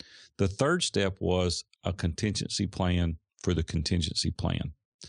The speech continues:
But when they fired the gun, they were ready to ride the bullet. It was, they knew where they were going, they knew what they were doing, and if it didn't work, they could pivot quickly and they could go to their contingency plan,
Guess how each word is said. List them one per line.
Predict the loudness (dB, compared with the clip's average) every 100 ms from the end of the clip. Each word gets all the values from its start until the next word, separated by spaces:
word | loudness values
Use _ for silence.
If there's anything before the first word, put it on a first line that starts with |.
| -18 -18 -20 -20 -6
But | 2 6
when | 6 6
they | 6 4
fired | 2 0 2 2 0
the |
gun, | 0 2 2 2 0 -2 -6
they | 0 2
were | 4
ready | 4 4 2
to | 2
ride | 2 2 2
the | 0
bullet. | 0 0 -2 -8 _ 0
It | 2 2
was, | 2 0 0
they | 0
knew | 2 4 4 4
where | 4
they | 4
were | 4 2
going, | 2 2 0 -4 -2
they | 0
knew | 4 4
what | 2
they | 2 2
were | 2
doing, | 2 2 4 2 0
and | 0
if | 0
it | 0 2
didn't | 4 4
work, | 4 2 0
they | 0
could | 0 -2 0
pivot | 2 2 0
quickly | 0 -2 0 0 0 -2 _ _ _ _ 2
and | 4
they | 4
could | 2 2
go | 4
to |
their | 4 2
contingency | 0 0 2 0 0 0 -2
plan, | 0 0 2 0